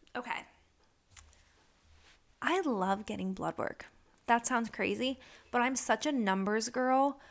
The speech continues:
I love knowing that I'm, like, within certain markers of things. I don't like when I'm not, 'cause then I'm like, "What am I doing wrong?" But I just love the numbers of it, and I don't mind getting blood drawn. Um,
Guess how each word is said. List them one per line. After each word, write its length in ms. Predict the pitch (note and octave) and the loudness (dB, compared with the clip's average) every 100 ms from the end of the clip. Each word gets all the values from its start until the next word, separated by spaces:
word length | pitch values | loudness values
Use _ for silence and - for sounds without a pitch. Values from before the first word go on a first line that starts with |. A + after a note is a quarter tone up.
| - - - | -20 -20 -6
I 80 | A3+ | -2
love 340 | A3+ G#3+ G#3+ B3 | 0 4 6 6
knowing 460 | A3 F#3+ G3 G#3+ | 2 0 0 -2
that 120 | G3+ | 0
I'm, 180 | F#3 F#3 | 0 0
like, 220 | F#3 F3+ | -2 -4
within 280 | G3 F#3+ F#3+ | -8 -6 -8
certain 320 | F#3 G3 - | -6 -6 -6
markers 380 | F3+ - F#3+ A#3 | -4 -4 -4 -6
of 100 | C4+ | -6
things. 540 | - C#4+ D4+ D#4+ - - - _ _ _ - - | -4 -4 -4 -6 -8 -12 -20 _ _ _ -10 -2
I 80 | |
don't 160 | G#3 G3+ | 0 0
like 160 | - F3 | 0 -2
when 100 | D#3 | -4
I'm 100 | D#3+ | 0
not, 280 | B2 - | 0 0
'cause 100 | - | -2
then 120 | - C3+ | -4 -2
I'm 80 | |
like, 180 | - - | -4 -4
"What 180 | F#3+ F#3+ | -2 -2
am 80 | D#2+ | -2
I 60 | |
doing 240 | - - B2+ | -4 -4 -2
wrong?" 340 | B2+ B1+ A3+ - - - - | 0 0 -2 -10 -20 -20 -4
But 120 | G#3+ | 0
I 100 | G3+ | 2
just 240 | G#3+ A#3 G#3 | 0 -6 -6
love 680 | F#3+ F#3 F#3 F#3+ G3 G#3 G3+ - _ _ _ _ - | 0 4 4 4 2 -6 -16 -20 _ _ _ _ -8
the 100 | G#3 | -2
numbers 400 | F#3 F#3+ - - | 0 0 -2 -2
of 80 | F#2+ | -2
it, 260 | - - - - - | -2 -4 -14 -12 -2
and 140 | A3 | 0
I 40 | |
don't 120 | A3 G3 | 2 2
mind 180 | C#3+ | 0
getting 200 | A2+ F2+ | -2 -4
blood 160 | - B2 | -2 -2
drawn. 320 | E2+ F2 G#3 - _ _ _ _ _ _ _ _ _ _ - - - - - _ - | -2 -4 -6 -14 _ _ _ _ _ _ _ _ _ _ -20 -20 -20 -20 -20 _ 2
Um, 540 | A3 G#3+ G#3 G3+ | 4 6 4 0